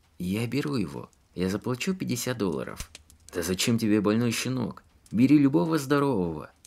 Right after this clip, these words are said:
Я тебе сделаю скидку». «Я беру именно его.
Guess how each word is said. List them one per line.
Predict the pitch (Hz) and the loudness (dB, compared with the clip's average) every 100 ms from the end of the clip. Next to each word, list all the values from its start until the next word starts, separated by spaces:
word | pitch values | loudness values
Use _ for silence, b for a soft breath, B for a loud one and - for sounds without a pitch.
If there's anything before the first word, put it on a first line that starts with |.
| _ | _
Я | 80 | -10
тебе | 87 85 | -4 -2
сделаю | 87 101 101 101 | 2 4 4 4
скидку». | - - 139 - - 90 - _ _ _ | 0 -4 -4 -4 -10 -14 -14 _ _ _
«Я | 80 90 98 | -4 0 2
беру | 90 101 147 | 0 0 -2
именно | - 104 110 107 104 | -4 -4 -4 -2 -4
его. | 104 85 - | -6 -8 -12